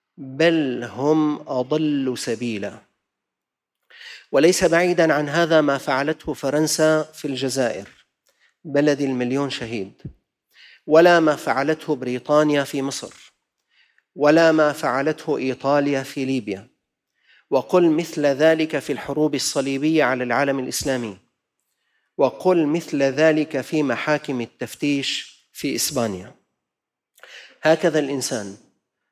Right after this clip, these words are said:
من دون تعاليم الدين الحق وحش مجرم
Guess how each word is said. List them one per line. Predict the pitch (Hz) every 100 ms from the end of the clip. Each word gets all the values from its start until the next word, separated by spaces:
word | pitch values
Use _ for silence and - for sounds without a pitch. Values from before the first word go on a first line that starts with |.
| _
من | 131 139 135
دون | 156 180 151 131
تعاليم | 135 117 131 131 156 151
الدين | 127 113 143 147
الحق | 131 - 127 _ _ - _ _ _ _ _ _ 156
وحش | 156 - - 131 110 95 101 _ _ -
مجرم | 143 156 131 147 156